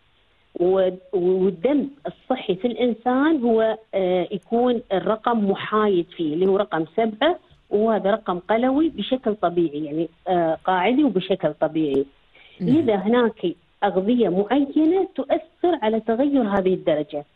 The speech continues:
Speaker 1: إما ترفع لك القلوية، إما ترفع لك الحامضية، وكلها لها سلبيات ولها إيجابيات.
Speaker 2: صحيح.
Speaker 1: فهناك إحنا نقول عندنا،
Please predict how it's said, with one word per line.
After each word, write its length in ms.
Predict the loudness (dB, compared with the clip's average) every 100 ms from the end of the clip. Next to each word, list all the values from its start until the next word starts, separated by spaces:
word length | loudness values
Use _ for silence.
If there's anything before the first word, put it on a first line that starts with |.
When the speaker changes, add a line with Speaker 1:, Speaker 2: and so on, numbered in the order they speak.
| _ -4
Speaker 1:
إما 200 | 2 2
ترفع 360 | 2 -2 0 0
لك 200 | 0 -2
القلوية، 720 | -2 0 2 2 2 0 -2 -2
إما 160 | 0
ترفع 340 | 0 -2 -4 -6
لك 200 | -6 -8
الحامضية، 680 | -8 -2 -2 -2 -4 -8 -10 _ _ _ _ _ _ -6
وكلها 380 | -2 2 2
لها 320 | 2 2 0 0
سلبيات 560 | -4 -2 0 0 0 -4 _ -4
ولها 320 | -2 0 0
إيجابيات. 600 | -2 -2 0 0 -2 -4 _ _
Speaker 2:
صحيح. 640 | -16 -16 -18 -20 -20 _ _ -20 _ _ _ _ _ _ _ _ _ _ _ -20 _ _ _ _ -20 _ _
Speaker 1:
فهناك 560 | 0 2 2 2 0 -2
إحنا 360 | -2 -2 0 2
نقول 280 | 2 0 0
عندنا، 460 | -6 -2 -2 -2